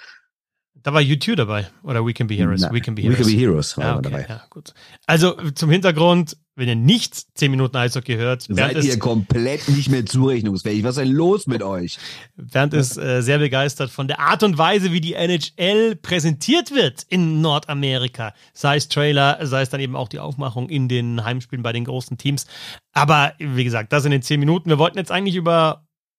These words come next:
Speaker 1: einen sprechen, der so ein bisschen, äh, bei den ganzen Ovechkin, bricht der Gretzkys Rekord, oh, da haben wir einen Connor McDavid, ja, Wahnsinn, oh, jetzt kommt der Bedard,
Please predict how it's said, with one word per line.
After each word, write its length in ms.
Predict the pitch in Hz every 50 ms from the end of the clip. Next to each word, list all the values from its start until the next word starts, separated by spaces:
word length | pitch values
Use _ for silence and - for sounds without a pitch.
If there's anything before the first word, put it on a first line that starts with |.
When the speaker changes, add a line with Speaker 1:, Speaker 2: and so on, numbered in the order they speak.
| _ _ _
Speaker 1:
einen 480 | - 156 175 190 196 196 190 185 185
sprechen, 380 | - - - 175 190 175 196 190
der 140 | 175 180 165
so 80 | 165
ein 20 | 156
bisschen, 520 | 180 226 214 - 214 202 196 196 196 175 - - - - - - _ _ _
äh, 220 | - - 127 175 175
bei 300 | 160 170 170 170 175 165
den 80 | 160
ganzen 340 | 156 160 170 135 175 165 160
Ovechkin, 640 | 151 131 135 147 143 - - - 156 147 151 151 147
bricht 260 | 131 151 156 147 - 156
der 320 | 147 143 139 139 143 139
Gretzkys 720 | 120 147 143 135 - - 151 147 143 143 135 - - 170
Rekord, 540 | - 147 131 147 127 - 131 135 143 139 -
oh, 160 | 151 156 156
da 140 | 151 143 127
haben 180 | 135 143 143
wir 200 | 135 139 139 139
einen 280 | 139 143 151 156 147 131
Connor 200 | 123 156 147 147
McDavid, 500 | 143 131 123 - 135 143 139 139 143 135
ja, 160 | 143 143 147
Wahnsinn, 340 | 135 127 131 143 - 131 139
oh, 220 | - 175 190 190 170
jetzt 140 | 156 131 -
kommt 240 | - 147 143 131
der 80 | 151 135
Bedard, 320 | 127 127 127 139 156 151